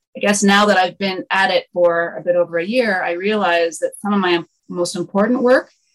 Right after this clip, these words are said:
happens when I'm not actively going after it. But of course, I have to be careful not to just slip and slide all over. It's really important to have a practice too. So I guess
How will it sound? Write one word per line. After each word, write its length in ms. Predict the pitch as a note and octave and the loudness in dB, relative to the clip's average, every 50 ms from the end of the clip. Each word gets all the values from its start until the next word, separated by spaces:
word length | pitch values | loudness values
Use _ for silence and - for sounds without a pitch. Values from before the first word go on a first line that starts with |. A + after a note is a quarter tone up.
| _ _ | _ _
happens 340 | - G#3+ G#3 G#3 G#3+ G3 - | -4 -2 -2 0 -2 -4 -2
when 140 | F3+ F#3+ F3 | -2 -2 -2
I'm 100 | E3 F3 | -2 -2
not 240 | F3+ F3+ F3 - - _ _ F3 | -2 -2 -2 -4 -6 _ _ -6
actively 400 | F3 F3+ - - F3 F3 E3+ D#3 | -6 -6 -6 -10 -10 -8 -8 -4
going 280 | - E3 D#3 D3+ D3+ | -4 -2 -2 -2 -2
after 320 | D3 C3+ C#3+ D3 - - - | -2 -2 -4 -6 -10 -16 -18
it. 140 | - - _ _ _ _ _ _ _ _ _ _ _ | -18 -18 _ _ _ _ _ _ _ _ _ _ _
But 220 | - - C4 C#4 C4+ | -2 0 4 4 4
of 100 | C4 C4 | 4 4
course, 240 | B3 A3 G#3+ G#3 | 2 2 2 0
I 60 | G3 F#3+ | 0 0
have 200 | G3 F#3+ F#3+ G3 | 0 0 -2 -2
to 60 | - | -6
be 80 | - - | -12 -12
careful 480 | - - B3+ B3 A3+ G3 - E3+ D#3+ | -4 0 0 0 0 0 0 -2 -2
not 300 | D#3+ E3 D#3+ D#3+ - - | 0 0 -2 -2 -2 -6
to 200 | - - E3 D#3+ D#3 - | -8 -8 -8 -8 -6 -4
just 220 | E3+ E3 - - | -4 -4 -4 -4
slip 180 | - C3+ C3 - | -4 -4 -4 -2
and 120 | D#3 D#3 | -4 -4
slide 300 | - - E3+ - D#3 D3+ | -2 -2 0 0 2 2
all 160 | D#3 D#3 F#3 | 2 2 4
over. 220 | G#3 A3 G#3+ D#3+ D3+ | 2 2 2 0 -2
It's 160 | D3+ C#3+ - | -2 -2 0
really 300 | G3 F#3+ F#3+ F3+ E3+ D#3 | 0 0 2 2 0 -2
important 380 | D3 D3 - - - - - | -2 -2 -2 -4 -4 -4 -6
to 60 | E3+ D#3+ | -10 -10
have 140 | D3+ - | -12 -12
a 40 | C#3 | -12
practice 500 | - _ D#3+ D#3 D#3 - - - - - | -12 _ -6 -6 -6 -6 -8 -12 -12 -10
too. 280 | - - G#3+ G#3+ A#3+ C4+ | -4 -2 0 2 2 2
So 520 | A#3+ - - F#3 E3+ E3 E3 E3+ E3 - _ _ _ _ - | 2 2 2 2 2 2 2 0 -2 -6 _ _ _ _ -4
I 80 | G3 A3+ | 2 2
guess 420 | C4 B3+ - - - - - - | 4 4 2 0 -4 -6 -8 -12